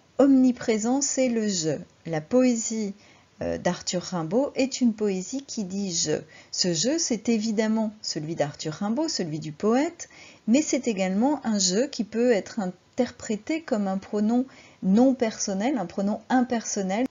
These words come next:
un je dans lequel tout le monde pourrait se retrouver, un je qui représenterait en quelque sorte le lecteur ou la lectrice. Enfin, une dernière thématique, c'est la révolte.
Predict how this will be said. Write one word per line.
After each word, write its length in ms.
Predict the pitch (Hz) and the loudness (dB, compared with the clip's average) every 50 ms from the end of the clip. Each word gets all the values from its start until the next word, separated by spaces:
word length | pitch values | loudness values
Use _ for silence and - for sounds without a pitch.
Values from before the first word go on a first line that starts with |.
| - - | 0 2
un 160 | 240 240 240 | 4 6 6
je 240 | 220 - 262 294 311 | 6 4 4 2 0
dans 160 | 262 233 226 | 0 0 0
lequel 380 | 214 214 214 - 277 262 247 254 | 0 -2 -2 0 0 0 0 -2
tout 180 | - - 302 | 0 0 0
le 60 | 285 | 2
monde 320 | 277 277 285 294 277 262 262 | 4 4 4 2 2 0 -2
pourrait 320 | - - 220 214 240 226 | -2 -6 -4 -2 -2 -2
se 140 | 226 - 208 | -2 -2 -4
retrouver, 680 | 196 190 180 - - - 180 170 185 226 254 285 294 - | -4 -6 -6 -8 -6 -8 -6 -2 0 0 2 0 0 -2
un 200 | - 214 208 208 | -2 -2 0 0
je 380 | 202 190 185 196 208 220 240 277 | 0 0 2 2 2 2 2 0
qui 200 | 277 - - 233 | -2 -2 -4 -4
représenterait 1000 | 214 - - 254 277 277 - - 285 262 240 233 233 220 214 214 - - 262 277 302 | -4 -2 2 2 2 2 0 0 0 2 2 2 0 0 0 -4 -4 -4 -2 0 2
en 100 | 269 220 | 0 0
quelque 320 | 214 214 190 185 - 180 | 0 -2 -4 -2 -4 -4
sorte 460 | 175 - - 233 254 254 - - - - - | -4 -2 -2 -2 -2 -4 -6 -10 -12 -4 -2
le 160 | 208 214 233 | 0 2 2
lecteur 400 | 214 214 214 - - 226 233 233 214 | 2 0 -4 -4 -2 -2 -2 0 -2
ou 60 | 220 | 0
la 140 | 190 185 170 | 0 0 -2
lectrice. 720 | 165 165 - - - - - - - - - - - - _ _ _ _ _ _ _ _ _ _ _ - | -2 -6 -6 -14 -14 -14 -12 -12 -12 -14 -14 -16 -18 -20 _ _ _ _ _ _ _ _ _ _ _ 2
Enfin, 480 | 214 214 208 - 214 214 233 294 302 - | 2 2 2 0 0 0 0 0 -2 2
une 180 | - 226 220 214 | 2 4 4 6
dernière 440 | 214 220 233 233 233 226 226 226 - | 6 4 6 6 4 2 2 -2 -2
thématique, 680 | - 214 196 180 170 170 - - - 247 262 - - - | -2 -2 0 0 -2 -4 -4 -4 -4 -4 -6 -6 -12 -14
c'est 400 | - - - - 226 240 247 - - | -14 -6 -2 0 2 2 0 0 -2
la 160 | 196 202 196 | -2 0 0
révolte. 720 | 208 190 196 165 156 - - - - - _ - - - | 0 0 0 -2 -2 -4 -8 -10 -12 -10 _ -8 -8 -8